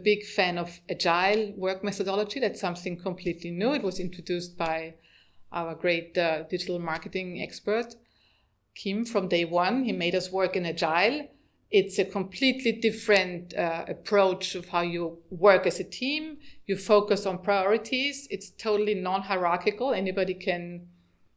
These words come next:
um, provide anybody else with work. And, um, it, it, it works. You're much more autonomous and much more responsible. And I think it's much more fun and much more satisfying. So that's also been good.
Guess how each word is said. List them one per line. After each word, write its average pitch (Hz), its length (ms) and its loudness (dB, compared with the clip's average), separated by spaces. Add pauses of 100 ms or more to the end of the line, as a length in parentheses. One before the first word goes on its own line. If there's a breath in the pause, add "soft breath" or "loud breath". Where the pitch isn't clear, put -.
um, 170 840 -4
provide 175 600 4 (160)
anybody 226 420 8
else 185 260 2
with 175 280 -4
work. 175 520 2 (760 loud breath)
And, 190 420 0
um, 175 520 4 (100)
it, 196 320 4
it, 196 240 2
it 180 180 -2
works. 190 260 0
You're 214 220 6
much 208 300 2
more 202 140 2
autonomous 240 600 -2
and 202 140 -2
much 180 280 -6
more 185 380 -6
responsible. 208 880 0
And 185 220 -2
I 170 40 2
think 175 320 -4
it's 175 160 -8
much 180 220 -8
more 185 100 -6
fun 180 380 0
and 180 140 -8
much 175 180 -8
more 175 100 -6
satisfying. 165 680 -6
So - 140 -12
that's - 240 -8
also 170 220 -6
been 175 180 -10
good. 196 260 -6